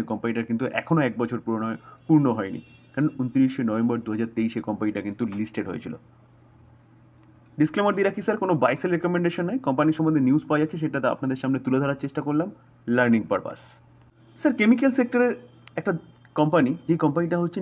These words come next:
নিউজেন কেমিক্যাল লিমিটেড। দেখুন আজকের দিনে দেখলে দেখাবে কোম্পানিটা কিন্তু এই মার্কেটে ফিফটিন পার্সেন্ট একটা আপসাইড মুভমেন্ট দেখিয়েছে, যেখানে মার্কেট ক্যাপ মাথায় রাখবেন only for পাঁচ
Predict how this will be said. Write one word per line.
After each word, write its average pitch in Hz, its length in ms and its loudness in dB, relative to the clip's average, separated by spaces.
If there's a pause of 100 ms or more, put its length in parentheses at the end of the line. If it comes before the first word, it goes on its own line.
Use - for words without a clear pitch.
নিউজেন 151 400 6 (480)
কেমিক্যাল 139 360 2
লিমিটেড। 92 280 -4 (440)
দেখুন 226 200 4
আজকের 202 200 2
দিনে 269 200 6
দেখলে 208 240 -2
দেখাবে 180 260 0
কোম্পানিটা 156 360 0
কিন্তু 151 180 0 (260)
এই 233 80 10 (100)
মার্কেটে - 400 0
ফিফটিন 170 300 -2
পার্সেন্ট 151 280 -2
একটা 139 140 -2 (180)
আপসাইড 135 300 0
মুভমেন্ট 117 280 0
দেখিয়েছে, 131 260 -4
যেখানে 127 200 -4 (100)
মার্কেট - 300 -2
ক্যাপ 127 180 -2
মাথায় 120 200 0
রাখবেন 123 220 -2 (600)
only 127 360 2
for 123 140 0 (500)
পাঁচ 113 220 2